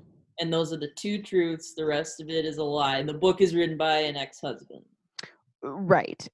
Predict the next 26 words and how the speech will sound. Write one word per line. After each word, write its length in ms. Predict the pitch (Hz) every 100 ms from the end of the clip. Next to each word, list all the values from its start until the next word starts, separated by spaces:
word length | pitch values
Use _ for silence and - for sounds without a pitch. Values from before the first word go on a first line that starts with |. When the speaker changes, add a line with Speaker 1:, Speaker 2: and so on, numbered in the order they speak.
| -
Speaker 2:
Who 360 | 190 233 226 214
essentially, 600 | - 196 247 240 247 226
the, 280 | 196 180 -
the 200 | 185 226
long 260 | 220 247 240
and 100 | 220
short 220 | 202 175
of 100 | 165
it 180 | 165 -
is 180 | 165 151
this 240 | 165 160
guy 240 | - 165 160
was 140 | 160
kind 240 | - 165 160
of 100 | 151
like 180 | 147 147
a 80 | 151
criminal, 680 | - 240 214 208 196 185 175 160
like, 180 | 160 151 156 _ _ _
drug 480 | 180 180 170 170 160
dealer-ish 720 | 165 165 160 160 156 156 - -
type 280 | 165 151 - _ _
guy 480 | 165 160 156 151 151 - - - _
who 540 | 220 190 180 175 175 156
gets 640 | 170 156 _ - - _ _ _ _ _ _ _ _
caught 640 | - - - 202 175 170